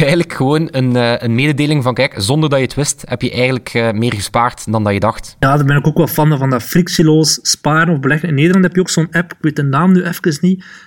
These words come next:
Speaker 2: volgens mij van Rabobank, die, eh, altijd als je iets betaalt met je bankkaart, dat op, afrondt naar boven.
Speaker 1: Ja,
Speaker 2: En
Speaker 1: zo'n klassieker, hè?
Speaker 2: ja, en dan al die kleine centjes samen belegt in, eh, fondsen.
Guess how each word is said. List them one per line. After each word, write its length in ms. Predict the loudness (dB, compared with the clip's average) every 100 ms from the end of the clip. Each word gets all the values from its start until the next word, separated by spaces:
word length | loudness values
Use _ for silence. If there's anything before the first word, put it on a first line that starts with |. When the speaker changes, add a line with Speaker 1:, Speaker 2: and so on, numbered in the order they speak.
| _ _ _ -4
Speaker 2:
volgens 220 | -2 2
mij 120 | 2
van 100 | 4
Rabobank, 600 | 2 2 2 2 0 -2 -8 _ _
die, 380 | -2 0 0 0
eh, 220 | 0 0 0
altijd 260 | -2 0 0
als 100 | 0
je 60 |
iets 120 | -2
betaalt 420 | -4 -2 -2 0 0
met 100 | -2
je 60 |
bankkaart, 580 | 0 0 0 -2 -4 -2
dat 220 | -2 -2 _
op, 200 | -6 -6 -2
afrondt 340 | 0 2 2
naar 160 | 2 0
boven. 340 | 2 2 0 0
Speaker 1:
Ja, 140 | 2
Speaker 2:
En 100 | 4
Speaker 1:
zo'n 140 | 2
klassieker, 400 | 2 0 0 0
hè? 60 | -2 -2
Speaker 2:
ja, 200 | -2 -2
en 80 | 2
dan 180 | 2 2
al 160 | 2 2
die 100 | 2
kleine 280 | 2 2 2
centjes 420 | 2 2 2 0
samen 400 | 0 2 0 0
belegt 420 | 0 0 -2 -4
in, 120 | 0
eh, 160 | 0 -2
fondsen. 600 | -2 -2 0 -2 -6